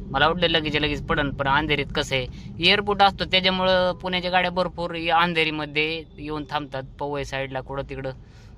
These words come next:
बघू, जातो ठाण्यातून, ठाण्या-, ठाण्यापर्यंत जायची गरजच पडणार नाही, का तर आज शुक्रवार आहे,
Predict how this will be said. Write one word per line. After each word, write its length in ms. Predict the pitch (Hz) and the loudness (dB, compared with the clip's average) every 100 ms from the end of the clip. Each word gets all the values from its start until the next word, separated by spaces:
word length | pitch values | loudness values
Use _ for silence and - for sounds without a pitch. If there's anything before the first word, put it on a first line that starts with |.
| 151 | -8
बघू, 300 | 156 180 170 | -2 0 2
जातो 420 | 170 165 156 156 - - - - - | 4 4 0 -4 -8 -20 -20 -10 2
ठाण्यातून, 520 | 156 156 151 151 147 | 4 4 2 -2 -2
ठाण्या-, 380 | 165 151 156 160 | 4 6 6 4
ठाण्यापर्यंत 560 | 180 180 180 196 208 | 6 6 6 0 2
जायची 180 | 226 214 | 2 2
गरजच 320 | 226 254 254 | 2 0 0
पडणार 280 | - 233 214 | 0 4 4
नाही, 140 | 202 | 4
का 100 | 196 | 6
तर 100 | 190 | 8
आज 120 | 185 185 - | 6 6 -2
शुक्रवार 460 | 220 220 214 190 | -8 -2 2 2
आहे, 140 | 165 | 0